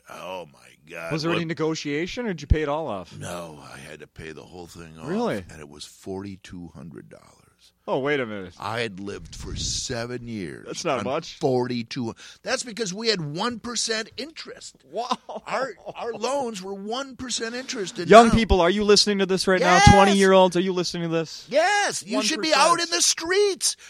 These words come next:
Speaker 1: You should be burning down banks. You know, look at the sixties. Look what we did. Find Black Panthers who are involved in this. Burn down the bank, for Christ's sake.
Speaker 2: <laughs>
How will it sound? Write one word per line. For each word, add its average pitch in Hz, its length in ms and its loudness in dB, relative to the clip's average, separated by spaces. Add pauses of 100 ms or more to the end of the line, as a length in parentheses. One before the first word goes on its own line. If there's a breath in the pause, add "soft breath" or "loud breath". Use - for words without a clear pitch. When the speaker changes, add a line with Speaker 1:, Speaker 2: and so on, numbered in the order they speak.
(100)
Speaker 1:
You 311 180 0
should 349 160 -2
be 339 120 0
burning 320 460 -4
down 330 380 0
banks. 349 720 -2 (560 loud breath)
You 254 100 -4
know, 320 400 4 (220 soft breath)
look 392 340 2
at 415 140 2
the 359 100 2
sixties. 220 640 -2
Look 392 240 0
what 359 160 2
we 285 140 -4
did. 196 360 -4
Find 330 560 -10
Black 214 380 -6
Panthers 180 840 -2 (220 loud breath)
who 220 180 -4
are 190 280 0
involved 180 680 -4
in 175 160 -4
this. 165 300 -4 (300 loud breath)
Burn 370 480 0
down 339 260 0
the 339 100 -8
bank, 320 540 2
for 165 220 -6
Christ's 123 560 2
sake. 123 320 0
Speaker 2:
<laughs> 277 40 0